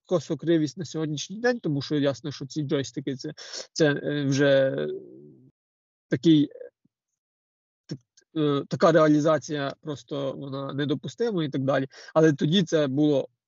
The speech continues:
ок. І тоді це гралося, і тоді це працювало. Ну, сьогодні це все можна зробити так само, але з новішими технологіями. Ну, тобто, все, що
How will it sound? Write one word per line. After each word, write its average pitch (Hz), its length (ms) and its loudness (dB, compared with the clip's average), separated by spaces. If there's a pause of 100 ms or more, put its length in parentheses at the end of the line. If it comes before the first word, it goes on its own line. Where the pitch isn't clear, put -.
ок. 147 280 2 (380)
І 160 120 0
тоді 156 220 2
це 156 140 -2
гралося, 160 460 0
і 143 60 -2
тоді 143 200 -4
це 131 140 -8
працювало. 139 500 -8 (280)
Ну, 170 80 2
сьогодні 165 420 2
це 165 120 -6
все 160 160 -6
можна 156 280 -4
зробити 151 420 0 (260)
так - 180 0
само, 190 340 0
але 160 200 2
з 143 40 -4
новішими 156 500 -4
технологіями. 135 680 -6
Ну, 175 120 4
тобто, 156 320 -2
все, 180 260 -2
що 156 200 -2